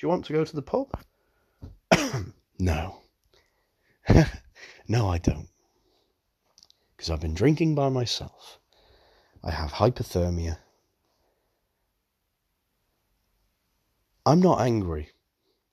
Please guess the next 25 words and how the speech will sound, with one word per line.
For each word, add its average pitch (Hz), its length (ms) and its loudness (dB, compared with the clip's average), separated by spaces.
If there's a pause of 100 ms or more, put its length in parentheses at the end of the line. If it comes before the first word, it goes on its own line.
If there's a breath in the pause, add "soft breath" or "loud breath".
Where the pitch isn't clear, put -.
(160)
I, 131 100 6
let 147 160 4
me 143 100 4
be 139 160 0
clear. 82 460 -6 (280)
I'm 127 160 0
not 135 180 0
angry. 82 460 -10 (920)
So - 160 6
I've 135 80 8
not 208 160 6
been 190 160 6
wronged 151 500 4
here. 80 360 -6 (100)
This - 160 0
is 156 120 -2
the 113 80 -10
thing. 80 360 -8
I 101 60 0
think, 160 320 -2 (380 soft breath)
I - 60 -4
think 135 220 0
this 139 140 2
is 120 100 2
how, 117 320 4